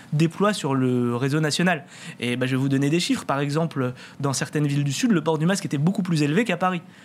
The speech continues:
Et donc, en fait, comment gérer, euh, un stock donné quand on est, euh, un groupe, donc ça peut être des centres commerciaux, quand on est un acteur des transports, comment gérer pour qu'en fait, on ait tous le même objectif, c'est que chacun ait son masque. Et donc, en fait, tout notre sujet aujourd'hui, c'est d'expliquer que, ouais,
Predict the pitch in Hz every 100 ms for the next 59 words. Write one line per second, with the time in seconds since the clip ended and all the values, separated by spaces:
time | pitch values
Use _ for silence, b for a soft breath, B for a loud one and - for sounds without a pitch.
0 | B - 143 151 151 226 226 208 190 220
1 | 175 135 165 156 185 196 B B - 135
2 | 127 135 139 - 156 143 139 135 185 190
3 | 139 127 131 135 147 131 113 117 127 123
4 | 160 139 117 107 131 127 120 123 127 127
5 | 123 - 180 202 B - 123 127 131 135
6 | 135 160 151 131 127 - 196 - 170 202
7 | - B B 160 135 170 151 254 175 -
8 | 139 202 - - - - 131 127 - 196
9 | - 143 147 143 135 147 240 240 - 156
10 | 160 214 208 - 180 175 - B B B
11 | - 123 147 156 208 - - - - 247
12 | 165 - 151 170 135 131 190 151 135 -
13 | 160 175 135 143 175